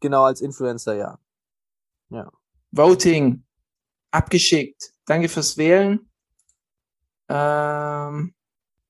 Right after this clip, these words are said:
Speaker 2: ach, da unten haben sie sogar nochmal aufgeführt, wer was ist. Alright. Dann haben wir das auch durch. Äh, danke fürs Einschalten. Tom, hast du noch was am Ende zu sagen?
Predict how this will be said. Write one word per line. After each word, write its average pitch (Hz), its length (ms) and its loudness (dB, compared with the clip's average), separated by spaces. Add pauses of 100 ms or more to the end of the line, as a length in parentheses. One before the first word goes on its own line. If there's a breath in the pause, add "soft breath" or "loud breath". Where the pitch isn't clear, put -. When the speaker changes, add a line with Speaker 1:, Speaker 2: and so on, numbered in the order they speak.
(540)
Speaker 2:
ach, - 140 -8
da 175 100 -2
unten 180 220 2
haben 175 120 0
sie 165 120 -4
sogar 160 220 -2
nochmal 151 220 -2
aufgeführt, 170 580 -6
wer 139 160 -2
was 139 200 -2
ist. - 420 -6 (2000 loud breath)
Alright. 214 640 4 (560)
Dann - 340 4
haben 247 100 6
wir 254 80 8
das 220 140 4
auch - 240 2
durch. 320 500 4 (380 loud breath)
Äh, 190 540 4
danke 254 220 2
fürs 208 200 -4
Einschalten. 180 760 0
Tom, 233 200 6
hast 220 160 2
du 175 40 4
noch 175 100 2
was 180 140 2
am 180 120 -2
Ende 170 220 0
zu - 180 -10
sagen? 143 380 -6